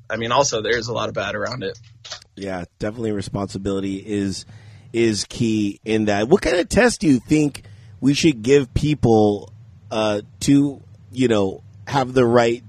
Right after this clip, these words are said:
Speaker 2: to own a gun? 'Cause I know they're saying, "Oh my God, you know, there, there's gonna be all these extra added fees to everything."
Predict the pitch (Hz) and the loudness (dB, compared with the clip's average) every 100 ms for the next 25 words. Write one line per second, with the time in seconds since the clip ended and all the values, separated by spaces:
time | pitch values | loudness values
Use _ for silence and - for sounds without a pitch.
0 | - 117 - 110 110 110 110 113 110 110 | -4 -4 0 2 4 2 -2 -4 0 -2
1 | - - - 226 233 262 240 190 - 165 | -4 -16 -8 0 2 4 6 4 4 2
2 | 156 165 170 156 151 147 139 131 131 135 | 4 4 4 4 4 4 2 -4 -2 0
3 | 131 143 143 120 139 139 151 139 143 135 | 2 0 -2 -2 0 0 -2 0 0 0
4 | 117 - 123 135 151 127 107 95 135 - | -4 -4 0 0 0 -2 -4 -6 -6 -6
5 | - 131 117 - - 131 131 117 - 131 | 0 0 0 -4 -6 -2 0 -2 -4 -2
6 | 131 123 - 131 127 143 | -2 -2 0 0 0 -4